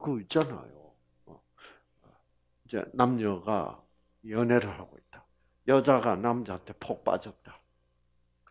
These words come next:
주위 사람들이 볼 때는 그 남자하고 결혼했다는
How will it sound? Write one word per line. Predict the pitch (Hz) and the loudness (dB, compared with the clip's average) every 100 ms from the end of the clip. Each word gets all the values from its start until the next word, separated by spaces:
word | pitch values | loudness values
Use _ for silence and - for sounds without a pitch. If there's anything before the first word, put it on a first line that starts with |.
| _ - _ _ | _ -20 _ _
주위 | - 147 170 | -4 0 0
사람들이 | - 139 127 120 120 113 113 | 2 0 0 -2 -4 -6 -8
볼 | 92 95 | -12 -14
때는 | 98 90 92 - | -10 -10 -10 -6
그 | 110 | -2
남자하고 | 120 131 127 101 98 90 107 - | 0 0 -2 -4 -4 -6 -8 -6
결혼했다는 | - 117 110 - 85 | -4 -2 -2 -4 -10